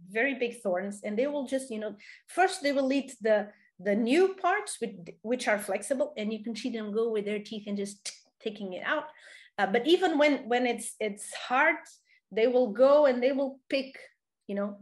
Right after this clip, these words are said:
the, the soft thorns and they will eat it, which is amazing. And then Calluna vulgaris or heather, uh, they will also eat it very well. And then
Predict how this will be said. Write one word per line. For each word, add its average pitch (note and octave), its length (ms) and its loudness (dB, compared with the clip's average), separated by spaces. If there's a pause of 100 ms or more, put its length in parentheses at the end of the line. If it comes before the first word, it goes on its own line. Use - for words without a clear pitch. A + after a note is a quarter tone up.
the, G3+ 320 -4
the G3+ 100 -2
soft - 460 -4 (360)
thorns G#3 440 0
and F#3+ 120 -6
they G3 80 -2
will G#3 240 -2
eat G#3 160 -10
it, - 280 -14
which G3+ 200 -10
is - 100 -14
amazing. G3 440 -4
And B3 140 0
then D4 180 2 (460)
Calluna B3 320 2
vulgaris A3+ 480 0
or F#3+ 80 2
heather, A#3 480 -2 (340)
uh, G3+ 200 0
they G#3 120 2
will A3+ 180 0
also A#3 520 -2
eat A3 240 -8
it G3 100 -8
very G3 240 0
well. D#3+ 260 -8 (1080)
And A3+ 220 0
then G4+ 200 2